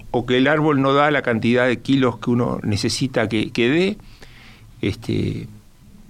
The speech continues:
y chau, esas condiciones. Nosotros, por ejemplo, la pera esa la habíamos plantado para exportar para Italia, pero no, no, no, no funcionó, no dio los kilos que necesitábamos, una variedad media, media rara, y la gente acá, como es una pera de pinta rara, se llama Abate Fetel,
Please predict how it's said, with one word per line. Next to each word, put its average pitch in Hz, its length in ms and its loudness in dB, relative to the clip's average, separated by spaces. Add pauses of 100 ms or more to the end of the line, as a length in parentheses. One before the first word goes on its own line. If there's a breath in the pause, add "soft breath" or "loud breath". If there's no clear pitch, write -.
(180)
y - 140 -10
chau, - 320 -4
esas 101 220 -4
condiciones. 120 520 0
Nosotros, 135 280 -2
por 139 100 0
ejemplo, 135 300 -2
la 131 160 0
pera 151 220 0
esa 180 200 0
la 247 80 -2
habíamos 127 280 0
plantado 117 400 0
para 113 160 0
exportar 110 460 -2
para 101 160 0
Italia, 104 460 -4 (580)
pero 101 240 -2
no, 104 120 -2
no, 101 180 -2
no, 98 180 0
no 104 360 -2
funcionó, 135 500 -2
no 135 120 2
dio 143 120 4
los 135 120 -2
kilos 139 280 0
que 123 60 -2
necesitábamos, 123 840 0
una 107 160 -2
variedad 104 340 0
media, 101 360 -2 (560 loud breath)
media 120 240 2
rara, 180 400 0 (140)
y 131 100 0
la 127 120 0
gente 175 280 -2
acá, 160 160 0
como 160 180 -2
es 170 100 -4
una 175 160 -2
pera 147 260 0
de 117 220 -4
pinta 131 360 -2
rara, 123 280 0
se - 100 -4
llama 123 180 2
Abate 120 300 0
Fetel, 110 480 -2